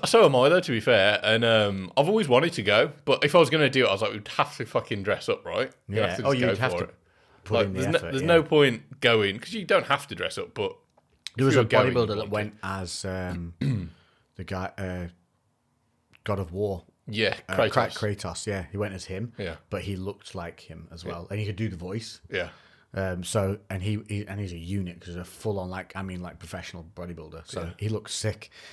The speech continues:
Speaker 2: and he literally just didn't get to move when he walked in there. It was just constant. It's,
Speaker 1: Yeah.
Speaker 2: it's on YouTube, him doing it. It's pretty cool. But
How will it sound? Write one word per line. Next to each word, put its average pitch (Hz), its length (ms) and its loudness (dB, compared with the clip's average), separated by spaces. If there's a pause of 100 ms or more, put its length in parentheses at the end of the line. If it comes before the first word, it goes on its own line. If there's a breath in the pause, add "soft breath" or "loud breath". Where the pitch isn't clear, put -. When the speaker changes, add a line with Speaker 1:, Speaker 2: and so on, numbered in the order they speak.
(140 loud breath)
Speaker 2:
and 101 100 -4
he 120 180 0
literally 107 460 -4
just 104 220 -4 (640)
didn't 117 200 0
get 113 200 -4
to 101 80 -8
move 110 280 0
when 104 60 -4
he 101 80 -6
walked 101 220 -6
in 113 140 -2
there. 98 140 -4
It 95 40 -6
was 92 80 -8
just 95 200 -12
constant. 101 480 -8 (240)
It's, 107 160 -2
Speaker 1:
Yeah. 107 120 0
Speaker 2:
it's 117 220 -2
on 135 120 2
YouTube, 120 380 -2
him 98 140 -6
doing 101 220 0
it. 87 180 -10
It's - 100 -20
pretty 110 200 -6
cool. 98 300 -2
But - 180 -4